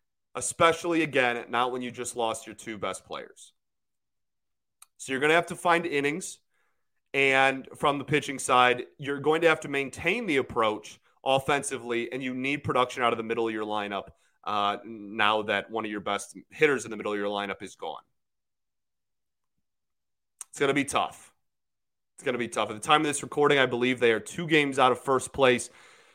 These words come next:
in the American League Central. Yes, 'cause the Twins beat the, uh, Houston Astros on Wednesday night. So we'll check back in at the, uh, on July first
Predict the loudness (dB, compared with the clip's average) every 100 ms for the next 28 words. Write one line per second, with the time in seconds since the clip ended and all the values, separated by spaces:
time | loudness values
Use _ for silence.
0 | _ _ _ _ 8 8 8 4 0 0
1 | 0 -2 4 8 8 6 -2 0 -2 4
2 | 4 2 0 0 4 4 4 -2 -10 -12
3 | -6 -4 -4 -4 -10 -10 -6 -6 -8 -18
4 | -12 -8 -4 -2 -2 0 -2 -6 -10 -4
5 | -2 -2 -2 -2 -2 -4 -8 -10 -16 _
6 | -4 -2 -2 -6 -14 -2 2 2 4 4
7 | 6 6 4 -4 -20 _ -8 6 12 12
8 | 12 8 -2 _ _ _ _ _ _ _
9 | 4 6 8 6 8 6 6 4 4 -2
10 | _ _ _ _ _ -2 -2 0 -2 0
11 | 0 2 0 2 0 0 2 4 2 0
12 | -2 -2 -6 -18